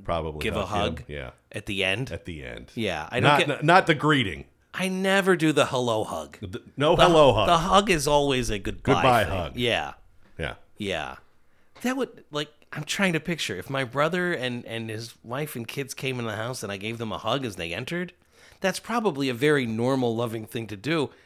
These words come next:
Speaker 2: That's just not how we do things.
Speaker 1: We, we wait till the end.
Speaker 2: How about you? How do you do it at your place? Do you hug right away, or do you, uh, "Oh, it's so good to see you," give a hug? Do you do that?
Speaker 1: I don't allow people in the house, so I don't know.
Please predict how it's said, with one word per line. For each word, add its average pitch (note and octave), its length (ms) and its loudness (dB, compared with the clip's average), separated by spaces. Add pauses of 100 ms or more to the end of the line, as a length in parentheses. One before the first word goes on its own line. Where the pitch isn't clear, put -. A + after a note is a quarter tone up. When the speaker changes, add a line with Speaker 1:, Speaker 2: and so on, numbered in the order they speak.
(160)
Speaker 2:
That's C#3+ 200 -2
just D#3 200 -2
not B2+ 160 0
how A#2+ 160 0
we G#2+ 160 -4
do A2+ 220 -4
things. G#2+ 540 -6
Speaker 1:
We, A2 60 -4
we A#2 80 0
wait A2 260 0
till A2 140 -2
the F2+ 200 -2
end. C2 280 -10 (160)
Speaker 2:
How D3 120 -2
about D#3 180 0
you? F3 220 -2
How F#2+ 80 -6
do G2+ 80 -6
you G2+ 60 -6
do G#2 100 -4
it F#2+ 60 -6
at G#2 60 -6
your B2+ 80 -4
place? - 460 -10 (200)
Do G2 80 -8
you F#2+ 60 -4
hug G2+ 180 -6
right G#2+ 160 -4
away, A#2+ 360 -2
or F#2+ 140 -6
do G2 80 -12
you, F#2+ 240 -10
uh, F2 180 -10 (880)
"Oh, C3 160 0
it's B2 120 -4
so C3+ 160 0
good A#2+ 220 -6
to A2+ 40 -8
see B2 220 -6
you," C#3 160 -8
give A#2+ 240 -8
a G#2+ 60 -6
hug? C3 300 -6
Do A2 80 -12
you G#2+ 60 -8
do A#2+ 140 -8
that? C3+ 340 -4 (1000)
Speaker 1:
I F#3 140 2
don't A#3+ 180 6
allow E3 260 6
people F2+ 360 4
in C#2 80 -4
the C2+ 100 -6
house, - 460 -8 (440)
so G2+ 320 -2
I A2 120 2
don't B2+ 140 4
know. E2 300 0